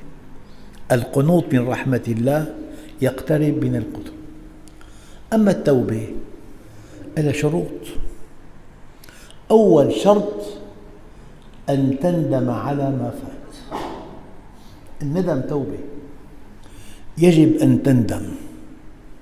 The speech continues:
كيف ضيعت هذا الوقت؟ كيف تأخرت في التوبة؟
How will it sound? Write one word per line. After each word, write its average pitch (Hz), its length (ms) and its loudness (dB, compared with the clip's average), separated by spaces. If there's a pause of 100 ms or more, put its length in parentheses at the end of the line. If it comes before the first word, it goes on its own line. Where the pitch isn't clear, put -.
(400)
كيف 180 240 4
ضيعت 113 480 0
هذا 101 260 -4
الوقت؟ - 540 -10 (1080)
كيف 185 220 4
تأخرت 143 640 0
في 110 160 -4
التوبة؟ 110 440 -6